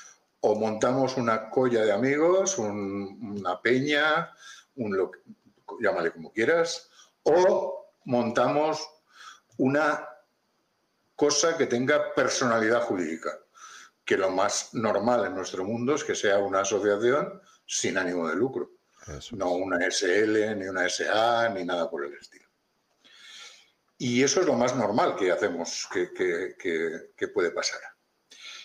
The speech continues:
Speaker 1: Y de lo que pensábamos hablar en esta reunión es de los problemas que conlleva en el momento, vamos, hay varios hitos. Uno es el crear la asociación como tal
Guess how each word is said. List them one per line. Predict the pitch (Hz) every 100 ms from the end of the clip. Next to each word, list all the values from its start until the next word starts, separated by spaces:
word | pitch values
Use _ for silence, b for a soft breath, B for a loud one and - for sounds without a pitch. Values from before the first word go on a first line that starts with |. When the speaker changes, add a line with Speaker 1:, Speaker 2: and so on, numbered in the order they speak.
| B
Speaker 1:
Y | - 127
de | 120
lo | 110
que | 107 104 - - -
pensábamos | 101 - 104 110 113
hablar | 117 120 117
en | 90
esta | 90 107
reunión | 101 107 113 131 175 -
es | 110 110 -
de | 110 98
los | 95 87 - - -
problemas | 127 104 101 113 120
que | 120
conlleva | 110 110 113 101 107 - - _ B B B B B _ _
en | - 117
el | 110
momento, | 107 107 113 120 113 147 - - _ _ _ 110 123 - _
vamos, | 123 120 - -
hay | 117
varios | 117 123 123 139
hitos. | 143 139 160 - - - - _ B B B B _
Uno | 139 143 131
es | 135 131 - - -
el | 123 120
crear | 120 110 117 131
la | 131 123
asociación | 120 - - 123 165 180 208 - - _ B B B B B _ _ _
como | - 101 110
tal | 143 170 180 -